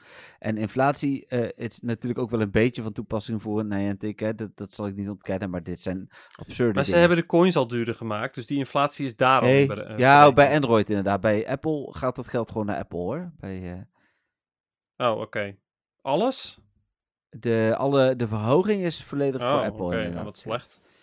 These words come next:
Speaker 1: Ja. Dus, eh,
Speaker 2: Oké. Bizar.
Speaker 1: Eh, dan terug naar het nieuws van vrijdag. Ehm, een grotere update van de Pokémon Go map. Ik heb er nog niet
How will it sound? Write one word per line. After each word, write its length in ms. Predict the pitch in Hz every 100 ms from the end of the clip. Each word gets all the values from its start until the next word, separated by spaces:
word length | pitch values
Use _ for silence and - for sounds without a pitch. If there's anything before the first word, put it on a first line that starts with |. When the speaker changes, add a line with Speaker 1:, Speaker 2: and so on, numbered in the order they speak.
| _ _
Speaker 1:
Ja. 240 | - - _ _ _ _ _
Dus, 320 | - 104 -
eh, 360 | 92 98 120 139
Speaker 2:
Oké. 340 | 135 131 147 _ _ - - _
Bizar. 380 | 120 104 104 117 _ _ _ _
Speaker 1:
Eh, 680 | - 160 170 170 165 165 160 151
dan 440 | 120 151 170 170 -
terug 420 | - 160 170 147
naar 200 | 160 147
het 200 | 135 123
nieuws 460 | 135 139 127 117 -
van 240 | 120 104
vrijdag. 920 | 98 117 113 147 190 170 165 160 - -
Ehm, 480 | - 123 117 107 107 -
een 200 | 120 110
grotere 680 | 80 135 208 220 170 170 -
update 400 | 156 139 131 135
van 100 | 127
de 80 | 117
Pokémon 580 | - 120 110 113 101 98
Go 180 | 107 101
map. 340 | 92 80 - - _ _ _ _ _ _ _
Ik 180 | - 120
heb 200 | 127 -
er 160 | 110 104
nog 360 | 107 104 - -
niet 340 | 110 147 -